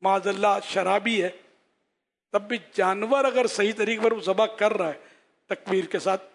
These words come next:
تو اللہ کا نام لے کر، جانور حلال ہو جائے گا اور قربانی بھی ہو جائے گی۔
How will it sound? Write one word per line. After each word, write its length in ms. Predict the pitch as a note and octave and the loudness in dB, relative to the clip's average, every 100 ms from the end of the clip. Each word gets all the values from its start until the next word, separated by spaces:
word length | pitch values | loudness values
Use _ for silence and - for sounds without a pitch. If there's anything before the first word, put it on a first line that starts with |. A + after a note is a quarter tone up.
| - | -14
تو 80 | G3 F#3 | -10 -10
اللہ 260 | - F3 F3 | -8 -4 -4
کا 60 | F3 | -4
نام 240 | F3 E3+ | -4 -4
لے 100 | E3+ | -8
کر، 120 | F#3+ G#3+ _ _ _ - | -12 -16 _ _ _ -4
جانور 420 | F#3+ G3 G#3+ A#3 - - _ _ _ - | -2 0 0 0 -2 -12 _ _ _ -8
حلال 480 | F3+ F3+ F#3 G3+ F#3 - | -2 0 2 0 -4 -12
ہو 140 | F3+ D#3+ | -12 -10
جائے 260 | C#3+ C#3+ - | -8 -8 -10
گا 100 | - - _ _ _ _ _ _ _ _ - - | -16 -20 _ _ _ _ _ _ _ _ -20 -8
اور 100 | A#3 - | -6 -2
قربانی 380 | C4+ C4+ B3 | 2 2 2
بھی 100 | G3+ | -2
ہو 100 | E3 | -6
جائے 160 | D3 A#2+ | -8 -12
گی۔ 160 | - | -14